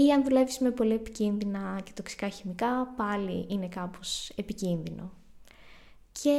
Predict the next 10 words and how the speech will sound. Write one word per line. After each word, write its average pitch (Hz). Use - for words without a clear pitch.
άλλο 311
ένα 320
αρνητικό, 302
θα 285
έλεγα 294
ότι 285
κάποιες 262
πτυχές 240
δεν, 269
δεν 262